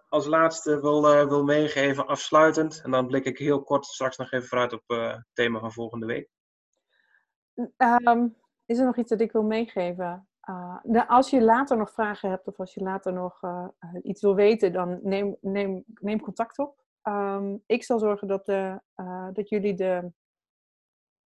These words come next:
Speaker 2: PowerPoint krijgen. En dan wens ik je vooral heel veel plezier en, ehm, heel veel, eh, leuke oefening met dit, eh, met, met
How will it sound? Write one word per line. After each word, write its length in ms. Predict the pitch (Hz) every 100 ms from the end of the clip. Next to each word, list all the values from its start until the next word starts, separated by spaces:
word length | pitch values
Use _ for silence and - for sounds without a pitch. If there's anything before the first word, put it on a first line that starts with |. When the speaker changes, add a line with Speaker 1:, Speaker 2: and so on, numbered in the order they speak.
| _
Speaker 2:
PowerPoint 500 | 262 311 285 208 196
krijgen. 400 | 190 180 170 185
En 140 | 202
dan 140 | 196 190
wens 200 | 202 -
ik 60 |
je 120 | -
vooral 300 | - 208 208
heel 240 | 196 214 220
veel 200 | 202 196
plezier 560 | 190 190 214 214 185
en, 240 | 190 185 -
ehm, 280 | 180 180 180 - _ _
heel 180 | - 226
veel, 380 | - 214 208 202
eh, 160 | 190 190
leuke 360 | 202 220 220 -
oefening 420 | 226 202 185 175
met 160 | 175 -
dit, 240 | 175 -
eh, 160 | 170 170 - _
met, 260 | 196 202 -
met 260 | 196 202